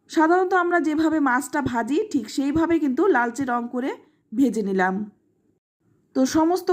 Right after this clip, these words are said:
কলাটাই ভেজে তুলে নিলাম। এবার ওই তেলের মধ্যেই ফোড়নে দিয়ে দিচ্ছি হাফ চামচ গোটা জিরে। জিরেটা একটু ভেজে নিয়েই এর মধ্যে দিয়ে দিচ্ছি দুটো আলু আমি কেটে রেখেছিলাম,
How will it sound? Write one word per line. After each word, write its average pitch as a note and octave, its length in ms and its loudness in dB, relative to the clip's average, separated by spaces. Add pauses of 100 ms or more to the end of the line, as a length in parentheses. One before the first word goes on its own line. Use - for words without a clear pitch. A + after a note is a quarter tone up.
কলাটাই C#4 420 2
ভেজে B3 360 -2
তুলে A#3+ 240 -6
নিলাম। A#3 300 -4 (1400)
এবার B3 260 4 (120)
ওই E4+ 220 2
তেলের D4 320 0
মধ্যেই E4+ 360 2
ফোড়নে D#4+ 420 -2
দিয়ে B3 200 -2
দিচ্ছি B3+ 320 -4 (240)
হাফ C4+ 340 0
চামচ E4 400 0
গোটা C4 340 0
জিরে। B3+ 320 -4 (1040)
জিরেটা E4+ 440 6
একটু G4 280 0
ভেজে C#4 320 -2
নিয়েই C#4 300 -4 (320)
এর C#4+ 140 0
মধ্যে E4+ 280 2
দিয়ে C4 200 -2
দিচ্ছি C#4 280 0 (160)
দুটো D#4 320 4 (240)
আলু C4 300 2
আমি B3+ 260 0
কেটে B3+ 300 -4
রেখেছিলাম, C#4 480 -4